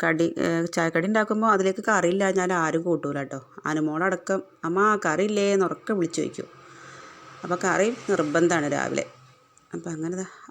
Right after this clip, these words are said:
ആദ്യം തന്നെ നമ്മളെ കടലക്കറി ആക്കട്ടെ. എനിക്കിങ്ങനെ ഈ മല്ലിപ്പൊടി കൂടുതലുള്ള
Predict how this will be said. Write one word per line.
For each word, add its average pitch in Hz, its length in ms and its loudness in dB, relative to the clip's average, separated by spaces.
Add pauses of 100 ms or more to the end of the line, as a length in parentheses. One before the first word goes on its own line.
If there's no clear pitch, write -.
ആദ്യം 170 320 -4
തന്നെ 185 200 -2 (100)
നമ്മളെ 175 220 -8
കടലക്കറി 160 480 -8
ആക്കട്ടെ. 156 400 -8 (1500)
എനിക്കിങ്ങനെ 254 420 0
ഈ 247 60 -2
മല്ലിപ്പൊടി 202 520 0
കൂടുതലുള്ള 190 580 -2